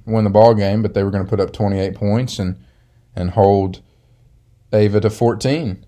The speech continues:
And you saw that in the final score line, and now they, they move on to round three of the Missouri State playoffs. But again, folks, one final time, a twenty-eight to fourteen victory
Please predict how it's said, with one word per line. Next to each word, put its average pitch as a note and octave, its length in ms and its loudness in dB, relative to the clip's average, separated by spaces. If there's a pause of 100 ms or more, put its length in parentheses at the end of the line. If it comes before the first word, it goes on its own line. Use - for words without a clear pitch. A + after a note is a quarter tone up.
And G2 420 -4
you G2 80 0
saw G#2 300 2
that G2+ 300 2
in G2 280 -2
the G2+ 60 -4
final G2+ 320 0
score G#2 320 -2
line, G2+ 320 0
and F2+ 100 -2
now F#2+ 180 0
they, F#2+ 260 0 (420)
they G#2 140 0
move G#2 260 2
on G2 460 0 (180)
to G#2+ 100 -6
round F#2+ 320 -2
three F#2+ 240 -2
of E2+ 80 -6
the F2 60 -8
Missouri F2+ 380 -2
State F2+ 280 -4
playoffs. F#2 540 -2
But G#2 120 -4
again, A#2+ 260 -2
folks, C3+ 360 0
one A#2+ 160 0
final A#2+ 400 -2
time, C3 460 -6 (400)
a F2+ 80 -6
twenty-eight D3 680 -4
to A#2 80 -2
fourteen C#3+ 640 -4
victory E3 440 -6